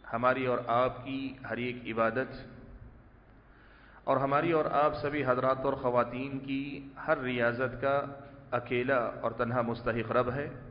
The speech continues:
جس نے ہم اور آپ کو اپنی بندگی کے لیے پیدا فرمایا، جس کی بندگی ہماری اور آپ کی زندگی کی پہچان ہے، جس کی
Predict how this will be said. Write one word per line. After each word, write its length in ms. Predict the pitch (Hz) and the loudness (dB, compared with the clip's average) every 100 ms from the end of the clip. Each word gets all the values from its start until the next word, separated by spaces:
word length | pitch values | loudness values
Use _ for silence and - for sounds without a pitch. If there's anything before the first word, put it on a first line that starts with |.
| - - - - - - - - - - - - - - - - - - - - - | -16 -18 -20 -20 -20 -20 -20 -20 -20 -20 -20 -20 -20 -20 -20 -20 -20 -20 -20 -20 -10
جس 180 | 131 143 | -4 0
نے 80 | 160 | 4
ہم 160 | 170 180 | 6 6
اور 80 | 156 | 6
آپ 160 | 160 160 | 4 4
کو 80 | 156 | 0
اپنی 220 | 151 147 | 0 0
بندگی 400 | 127 123 123 127 | 2 2 0 0
کے 120 | 131 | 0
لیے 140 | 123 123 | 2 4
پیدا 240 | 117 113 120 113 | 4 6 4 4
فرمایا، 480 | 117 120 131 143 156 - - - - - - - - - - - - - - - 117 | 2 4 2 0 -4 -10 -14 -18 -20 -20 -20 -20 -20 -20 -20 -20 -20 -20 -20 -18 -6
جس 180 | 139 139 | -6 -4
کی 120 | 139 123 | -4 -2
بندگی 440 | 127 135 135 147 151 - - - - - - - - - | 0 0 0 -2 -4 -10 -16 -20 -20 -20 -20 -20 -12 -2
ہماری 300 | 123 135 135 | 2 4 4
اور 140 | 127 - 127 | 4 4 4
آپ 160 | 127 | 2
کی 100 | 127 | -4
زندگی 420 | 117 120 117 131 120 | -2 0 0 0 -2
کی 80 | 123 120 | -4 -2
پہچان 520 | 113 - 123 117 135 | -4 0 2 4 2
ہے، 180 | 127 143 147 - - - - - - - - - - - - - - - - - - - - 131 | -2 -6 -8 -12 -16 -20 -20 -20 -20 -20 -20 -20 -20 -20 -20 -20 -20 -20 -20 -20 -20 -20 -6 -4
جس 100 | |
کی 100 | 139 | 2